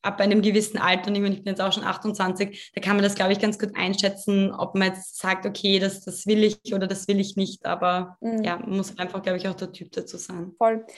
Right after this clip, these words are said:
Speaker 2: Die Melissa hat noch auch gefragt, ob du dich denn gut konzentrieren kannst in deinem Angestelltenjob, äh,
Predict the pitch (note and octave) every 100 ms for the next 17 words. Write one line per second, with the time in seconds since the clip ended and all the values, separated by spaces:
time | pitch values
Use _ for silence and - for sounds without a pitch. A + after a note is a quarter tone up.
0 | - - A#3+ A#3+ B3+ - C4+ B3 B3 B3
1 | - A#3+ B3+ B3 A3+ A3+ A3+ A#3+ A#3 A3+
2 | A3+ A3+ A3+ C4 D4+ - C4 B3 A3+ A#3+
3 | B3 C#4+ D4 G3+ G#3 G#3 G#3 G3 F#3+ G3+
4 | A3 A3 G#3 G3+ - G#3 - G#3 B3+ -
5 | - - - - G#3+ G#3+